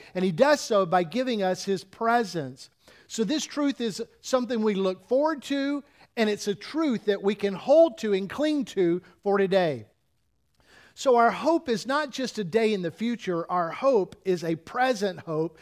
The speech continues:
in Jesus Christ by his Spirit. And it's a powerful presence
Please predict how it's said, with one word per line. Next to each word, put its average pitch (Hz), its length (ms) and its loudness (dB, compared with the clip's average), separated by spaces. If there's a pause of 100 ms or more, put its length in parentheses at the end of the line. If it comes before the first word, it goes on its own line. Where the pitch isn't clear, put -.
(120)
in 185 180 -6
Jesus 180 400 -4
Christ 160 500 -2 (260)
by 180 180 2
his 175 180 -2
Spirit. 139 560 -4
And 202 100 -2
it's 226 200 0
a 220 40 0
powerful 269 640 2
presence 170 680 -2